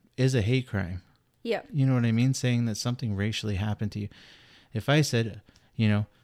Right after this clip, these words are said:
Speaker 1: a, a bunch of X, Y, and Z came and beat me up, and it was because I was white and this and that, and, you know, it turned out all to be bullshit,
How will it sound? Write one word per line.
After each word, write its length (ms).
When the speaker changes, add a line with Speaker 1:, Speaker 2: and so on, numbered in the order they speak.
Speaker 1:
a, 240
a 120
bunch 300
of 260
X, 240
Y, 140
and 180
Z 360
came 400
and 540
beat 220
me 160
up, 260
and 80
it 60
was 100
because 320
I 80
was 180
white 360
and 280
this 240
and 140
that, 380
and, 380
you 160
know, 120
it 120
turned 220
out 160
all 180
to 80
be 140
bullshit, 560